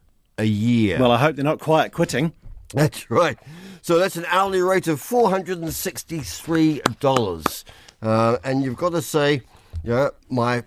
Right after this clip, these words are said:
Speaker 1: my heart goes out to them
Speaker 2: Mm.
Speaker 1: if they're finding it that tough. Yes, it is a big job actually running, uh, a company or an organisation, but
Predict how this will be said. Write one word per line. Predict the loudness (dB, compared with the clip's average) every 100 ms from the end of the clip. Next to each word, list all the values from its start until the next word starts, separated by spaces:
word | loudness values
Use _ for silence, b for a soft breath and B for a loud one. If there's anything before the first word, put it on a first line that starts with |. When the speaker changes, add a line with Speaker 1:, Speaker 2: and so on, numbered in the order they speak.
| -8
Speaker 1:
my | -6 0 0 2
heart | 2 0 0
goes | 0 0 2
out | 0 -2 -4
to | -6
them | -2 -4 -6 -8
Speaker 2:
Mm. | -6 -6
Speaker 1:
if | -4
they're | -4
finding | -2 0 0 0
it | 0
that | -2 -4
tough. | -2 -4 -6 b b -2
Yes, | 0 0
it | 0
is | 0 0
a |
big | 0 -2 -2
job | 0 0 0
actually | -4 -4 -4
running, | -2 0 2 2 2
uh, | 2 0
a | -2
company | -6 -4 -4 -2 -2 -2
or | 0 2 2 2
an | -2 -4
organisation, | -4 -2 0 0 0 0 -2 -4 -6 b b b b _
but | 0 0